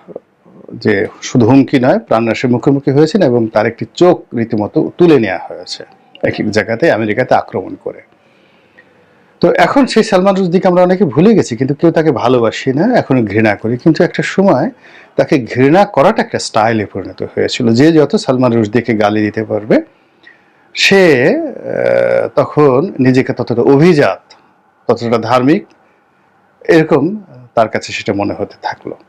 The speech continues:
এরকম একটি অবস্থা। তো যাই হোক, এখন এই যে, আহ, সালমান রুশদি, তো সালমান রুশদির যে অবস্থা হয়েছিল ব্রিটিশ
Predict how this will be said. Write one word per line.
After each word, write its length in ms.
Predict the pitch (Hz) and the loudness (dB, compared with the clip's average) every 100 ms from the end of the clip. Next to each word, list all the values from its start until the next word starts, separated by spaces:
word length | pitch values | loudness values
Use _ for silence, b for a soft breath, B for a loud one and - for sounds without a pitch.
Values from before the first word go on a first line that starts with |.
| _ _ _ _ - | _ _ _ _ -4
এরকম 260 | 185 147 120 | 2 2 0
একটি 180 | 104 - | -8 -10
অবস্থা। 380 | 85 - - - - _ _ _ _ _ _ _ _ _ _ _ _ b b b b b b b - | -12 -14 -14 -16 -18 _ _ _ _ _ _ _ _ _ _ _ _ b b b b b b b 0
তো 80 | |
যাই 140 | 175 214 | 4 4
হোক, 140 | 233 | 4
এখন 280 | 180 175 240 | 2 2 2
এই 120 | 208 | 4
যে, 140 | 233 196 | 4 4
আহ, 1120 | 233 - - 151 139 127 127 135 - - - - - - - - - | 2 -2 -6 -2 0 0 0 -2 -2 -2 -4 -8 -12 -20 -20 -10 -8
সালমান 360 | - 151 139 117 | -2 2 4 2
রুশদি, 360 | 104 90 - 90 - | -2 -10 -12 -12 -4
তো 140 | 120 | -4
সালমান 420 | 110 - 147 208 247 | -2 0 2 4 4
রুশদির 320 | 220 165 170 | 4 4 4
যে 100 | 147 | 4
অবস্থা 300 | 127 120 - 120 | 4 2 -4 -6
হয়েছিল 280 | 110 - 175 | -4 -4 -2
ব্রিটিশ 340 | 123 110 120 | -2 0 -2